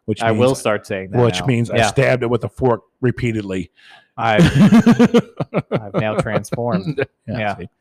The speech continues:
Speaker 1: Now you can look like you, like, some kind of chef.
Speaker 2: Now I
Speaker 1: Like,
Speaker 2: look like I fucking know something. I'd be like everyone
Speaker 1: throw
Speaker 2: else on
Speaker 1: lots
Speaker 2: Twitter.
Speaker 1: of, lots of garlic and butter and
Speaker 2: Well,
Speaker 1: mm.
Speaker 2: that, that's obvious. Yeah, it's salt,
Speaker 1: Yeah, like,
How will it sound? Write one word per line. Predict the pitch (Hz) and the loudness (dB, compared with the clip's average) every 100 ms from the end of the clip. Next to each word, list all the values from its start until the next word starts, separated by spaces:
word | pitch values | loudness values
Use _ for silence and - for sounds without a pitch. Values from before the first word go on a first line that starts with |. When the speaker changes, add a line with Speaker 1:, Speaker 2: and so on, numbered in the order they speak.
| _ _ _ | _ _ _
Speaker 1:
Now | 113 | -4
you | 120 | -2
can | 104 | -2
look | 107 113 | -4 -4
like | 104 - | -6 -6
you, | 101 | -8
like, | 95 - | -8 -10
some | 104 | -12
kind | 95 92 | -10 -12
of | 85 | -12
chef. | - 107 120 | -10 -8 -4
Speaker 2:
Now | 117 | 0
I | 120 | 0
Speaker 1:
Like, | 117 | 0
Speaker 2:
look | 123 | -2
like | 123 | -2
I | 117 | -2
fucking | 110 123 110 | -2 -4 -4
know | 107 117 | -4 -4
something. | 127 110 110 | -4 -6 -2
I'd | 110 127 | -2 2
be | 127 | 2
like | 120 | 2
everyone | 123 120 120 | 2 2 4
Speaker 1:
throw | |
Speaker 2:
else | 120 120 | 2 0
on | 113 | 0
Speaker 1:
lots | 131 165 | 2 4
Speaker 2:
Twitter. | 196 110 | 4 2
Speaker 1:
of, | 104 _ | -2 _
lots | 127 156 - | 0 2 2
of | 131 | -2
garlic | 127 147 147 135 | 2 2 2 0
and | 110 | -2
butter | 95 131 135 135 131 | 0 0 2 2 0
and | 92 76 - _ _ - | -2 -8 -16 _ _ -4
Speaker 2:
Well, | 117 117 110 | 2 2 2
Speaker 1:
mm. | 107 | 0
Speaker 2:
that, | 120 123 95 | 2 2 2
that's | 113 101 92 | -2 -2 -6
obvious. | 95 98 98 120 | -8 -10 -8 -2
Yeah, | 107 104 | 0 0
it's | - | -4
salt, | - 131 143 - | -4 2 2 2
Speaker 1:
Yeah, | 101 | -4
like, | 98 98 | -8 -10